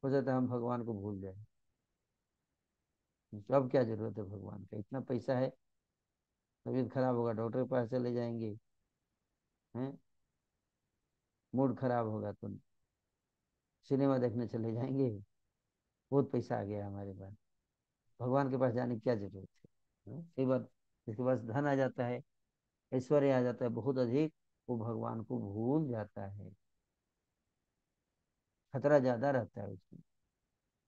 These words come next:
है कि नहीं? वही चीज बता रहे हैं, इसलिए उसका ज्यादा लाभ नहीं है। भौतिक चीजों को प्राप्त कर, इकट्ठा करने से भक्ति में आगे नहीं बढ़ेंगे। तो चार प्रकार के अनर्थ होते हैं।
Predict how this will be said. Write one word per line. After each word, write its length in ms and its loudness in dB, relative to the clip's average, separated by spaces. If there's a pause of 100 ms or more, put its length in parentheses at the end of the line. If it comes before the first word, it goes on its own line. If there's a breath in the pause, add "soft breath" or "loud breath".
(240)
है 100 0
कि 100 0
नहीं? 180 -2 (920)
वही 160 8
चीज 200 0
बता 260 -6
रहे 140 -12
हैं, 120 -16 (380)
इसलिए 240 0
उसका 320 2
ज्यादा 300 4
लाभ 320 2 (500)
नहीं 100 -4
है। 80 -4
भौतिक 440 2
चीजों 280 0
को 240 0
प्राप्त 420 0
कर, 160 0
इकट्ठा 440 0
करने 340 -2
से 220 -4 (400)
भक्ति 380 -4
में 120 -2
आगे 220 -4
नहीं 220 -4
बढ़ेंगे। 400 -10 (1120)
तो 40 -4
चार 300 8
प्रकार 420 4
के 100 0
अनर्थ 440 -2
होते 260 -8
हैं। 140 -6